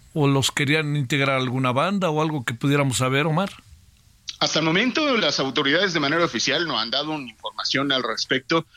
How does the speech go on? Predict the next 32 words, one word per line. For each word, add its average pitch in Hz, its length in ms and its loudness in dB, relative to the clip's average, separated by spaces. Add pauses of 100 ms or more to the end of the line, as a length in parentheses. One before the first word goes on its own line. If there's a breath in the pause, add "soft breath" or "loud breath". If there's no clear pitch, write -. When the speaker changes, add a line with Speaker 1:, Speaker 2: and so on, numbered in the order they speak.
(200 loud breath)
Speaker 2:
pero 165 160 2
no 220 160 0
tenían, 185 560 2
eh, 123 260 2
digamos, 143 400 0
los 123 180 4
rastros 139 560 0
de 117 120 0
lo 110 140 -2
que - 180 -4
conocemos 139 680 -2
cuando 113 320 2
los 107 300 2
integran 117 560 0
de 110 80 -6
manera 120 320 0
directa 123 560 -2
Speaker 1:
Sí. 143 120 -2 (220 loud breath)
Speaker 2:
a 101 140 0
las 110 280 0
actividades 127 1000 0
o 113 180 0
a 110 60 2
un, 117 260 2
o 110 140 -2
a 110 40 0
ejercicios, 113 800 -2
pues, 127 200 2
de 120 80 2
la 110 100 4
delincuencia 110 560 0
organizada. 123 500 0